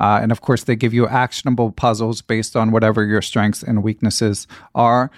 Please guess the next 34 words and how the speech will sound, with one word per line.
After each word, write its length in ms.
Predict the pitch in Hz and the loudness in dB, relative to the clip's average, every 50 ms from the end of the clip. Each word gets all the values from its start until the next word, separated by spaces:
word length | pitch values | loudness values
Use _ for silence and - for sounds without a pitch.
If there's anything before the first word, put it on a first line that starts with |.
| _ _ _ | _ _ _
So 420 | - - - 135 107 101 - - - | -12 -4 -2 0 0 0 -2 -2 0
go 160 | - 127 123 | 2 2 2
to 160 | 120 107 - | 2 0 0
aim 240 | 143 123 131 135 135 | 0 2 2 2 2
chess 260 | - 147 127 123 - | 0 0 0 0 0
dot 300 | - 135 104 98 - _ | 0 0 0 0 -2 _
com 300 | - 135 127 123 123 127 | -2 0 2 2 2 2
and 100 | 120 104 | 0 0
check 260 | - - 127 117 - | -2 -2 -4 -2 0
it 80 | 123 110 | 0 0
out. 220 | 110 113 120 - | 2 0 0 0
They 100 | - 113 | -2 -4
automatically 720 | 101 - 127 131 139 143 127 127 123 123 120 117 _ 123 | -2 0 0 0 2 2 0 0 0 0 -2 -4 _ -10
scrape 380 | 113 - - - 123 117 113 - | -10 -8 -6 -6 -6 -6 -4 -6
your 100 | 117 110 | -8 -4
games 320 | 107 113 110 113 113 110 | -2 0 2 2 0 0
from 200 | - - 113 110 | 0 2 2 4
the 60 | 110 | 4
major 320 | 110 104 107 117 113 - 113 | 4 4 2 2 2 0 -2
chess 300 | - - 123 110 101 - | -2 0 0 -2 -2 -4
playing 360 | - - 123 110 107 107 107 | -4 -2 0 2 2 0 0
sites 440 | 101 - 123 110 104 104 - - - | 0 0 0 0 0 -2 -4 -8 -10
to 180 | - - 120 | -4 -2 -2
give 240 | 110 110 123 123 120 | 0 2 0 0 2
you 120 | 123 120 117 | 2 2 4
the 140 | 110 113 113 | 4 4 4
insights 420 | 113 107 98 - 110 104 101 - | 4 2 2 2 0 0 0 -2
you 80 | - 107 | -2 0
need 260 | 107 110 110 101 - | 0 0 0 -2 -6
to 320 | - - - 113 101 107 107 - - - - _ - | -6 -2 -2 0 0 -2 -4 -8 -16 -20 -20 _ 0
work 260 | 107 113 113 - - | 0 0 0 2 2
on 140 | 120 113 107 | 2 2 2
your 100 | 101 95 | 0 -2
game. 380 | 95 - 120 120 120 123 120 | 0 2 4 4 4 4 2